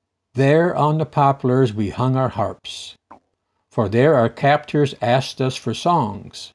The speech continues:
Our tormentors demanded songs of joy. They said, "Sing us one of the songs of Zion." How can we sing the songs of the Lord while in a foreign land? If I forget you, O Jerusalem,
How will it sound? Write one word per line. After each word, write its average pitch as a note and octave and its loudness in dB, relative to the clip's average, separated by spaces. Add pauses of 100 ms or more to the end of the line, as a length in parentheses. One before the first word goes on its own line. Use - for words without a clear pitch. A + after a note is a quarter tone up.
(560)
Our A2 -6
tormentors E3 -2
demanded A#2+ 0
songs C3 0
of A2+ -4
joy. B2+ -4 (840)
They B2+ 2
said, F#2+ -4 (720)
"Sing F#3 -4
us D3 -4
one C#3+ 0
of E3+ -2
the C3+ -2
songs D3 2
of A#2+ -2
Zion." G#2+ -2 (1080)
How E3+ 0
can G3 0
we F#3 2
sing F#3 0
the B2 -2
songs C#3+ 2
of A#2 0
the A2+ 0
Lord D3+ 4
while G#2 0
in C3+ -2
a B2 -2
foreign A#2 -4
land? F#2 -8 (1120)
If B2 -6
I D3+ 2
forget E3+ 0
you, F3+ 2
O C3+ 4
Jerusalem, A#2 -2